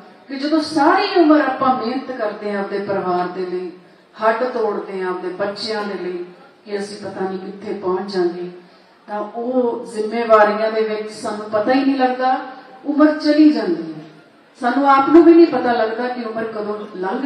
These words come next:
ਗਈ। ਤੇ ਉਹ ਜਿਹੜਾ ਸਮਾਂ ਹੁੰਦਾ ਬਜ਼ੁਰਗ ਅਵਸਥਾ ਦਾ, ਉਦੋਂ ਅਸੀਂ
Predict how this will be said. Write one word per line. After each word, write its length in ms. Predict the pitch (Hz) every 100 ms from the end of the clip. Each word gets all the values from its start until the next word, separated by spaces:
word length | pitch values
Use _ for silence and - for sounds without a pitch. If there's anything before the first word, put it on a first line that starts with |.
| -
ਗਈ। 160 | 233 - - - _ _ _ _ _ _ _ _ _ _ 262
ਤੇ 220 | 269 -
ਉਹ 240 | 302 359 415
ਜਿਹੜਾ 240 | 370 339 320
ਸਮਾਂ 340 | - - 233
ਹੁੰਦਾ 220 | 226 220
ਬਜ਼ੁਰਗ 440 | 214 202 202 202 190
ਅਵਸਥਾ 420 | 180 175 - -
ਦਾ, 220 | - 208 208 - - - - _ _ -
ਉਦੋਂ 320 | 269 277 277
ਅਸੀਂ 400 | 254 285 285 285